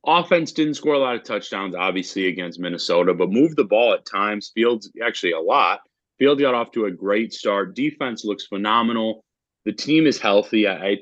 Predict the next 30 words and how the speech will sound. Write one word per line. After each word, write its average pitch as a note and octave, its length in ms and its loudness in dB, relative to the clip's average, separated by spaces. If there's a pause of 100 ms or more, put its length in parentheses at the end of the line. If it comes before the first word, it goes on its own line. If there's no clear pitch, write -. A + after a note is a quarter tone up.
(100)
told D#3 240 0
you A#2 80 -4
before C3 400 -4
the A#2 100 -4
show E2+ 520 -2 (840)
that, G2+ 300 0 (380)
wow, C3+ 480 -2
it's A2 160 -4
kind C3+ 200 -6
of A#2+ 80 -4
a A2+ 60 -8
small G2+ 400 -2
spread D#3 480 0
for G2+ 100 -2
Detroit. F#2+ 600 0
I F2+ 80 -6
think G2 240 -4
it G2 80 2
opened G2 340 0
at G2 80 -2
minus F#2+ 400 -4
three. G2 320 0
It's F#2 140 -4
up F2 140 -2
to F#2 80 -16
minus F2 320 -8
three E2+ 120 -8
and E2 100 -8
a D#2+ 40 -10
half. G2+ 320 2